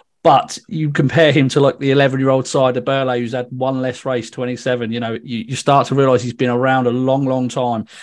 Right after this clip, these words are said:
And I don't know if he is slowing down a touch or two. Um, I, he, he was, he was well held, I thought, coming to the last by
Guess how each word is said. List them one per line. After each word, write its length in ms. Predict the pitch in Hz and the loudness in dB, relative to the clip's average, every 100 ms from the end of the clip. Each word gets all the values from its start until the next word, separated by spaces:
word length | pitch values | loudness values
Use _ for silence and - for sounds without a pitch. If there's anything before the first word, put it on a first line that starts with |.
| - - - | -20 -20 -10
And 280 | 123 123 127 - | -4 -2 -2 -4
I 140 | 135 143 | -4 -4
don't 400 | 147 160 170 139 | 0 0 0 -2
know 340 | 156 135 123 - | -2 0 -2 -6
if 340 | 131 127 - | -10 -10 -20
he 300 | - 127 127 | -14 -6 -4
is 220 | 127 127 - | -2 -4 -6
slowing 500 | - 131 127 123 120 | -2 2 2 2 0
down 280 | 123 120 113 | 0 0 -2
a 60 | 107 | -6
touch 360 | - 104 - | -4 -6 -6
or 60 | 113 | -10
two. 320 | 110 101 104 - - - - - | -4 -4 -4 -8 -20 -20 -20 -2
Um, 320 | 131 131 135 - | 4 4 2 0
I, 120 | - | 0
he, 300 | 147 147 - | 0 -2 -4
he 120 | 151 147 | -2 0
was, 220 | 135 - - | -2 -4 -12
he 120 | 135 127 | -6 -4
was 160 | 127 | -2
well 220 | 135 123 117 | 2 2 2
held, 260 | 127 110 | 0 -2
I 160 | 117 117 | -2 -4
thought, 480 | - 98 101 - - - | -6 -10 -10 -14 -16 -14
coming 220 | - 117 110 | -2 0 0
to 100 | 113 | 0
the 80 | 110 | 0
last 440 | 110 107 107 - | 2 0 -4 -10
by 400 | 143 110 110 101 | -2 0 2 -2